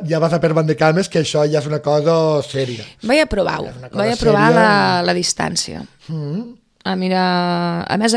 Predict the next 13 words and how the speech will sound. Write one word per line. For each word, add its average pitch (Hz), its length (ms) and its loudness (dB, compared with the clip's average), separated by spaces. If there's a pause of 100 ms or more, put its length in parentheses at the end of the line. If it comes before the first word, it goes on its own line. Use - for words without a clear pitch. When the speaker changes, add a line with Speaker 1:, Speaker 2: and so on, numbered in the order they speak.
(140)
Speaker 2:
lo 185 500 -2
territori 196 480 0
d'aquella 101 320 -2
zona 190 420 0
és 190 200 0
molt 202 320 2
bonic 185 400 -4
també, 196 400 -4
no 220 300 0
està 226 220 -2
molt 208 200 -2
conegut, 214 720 -6 (240)
Speaker 1:
Mhm. 123 260 -14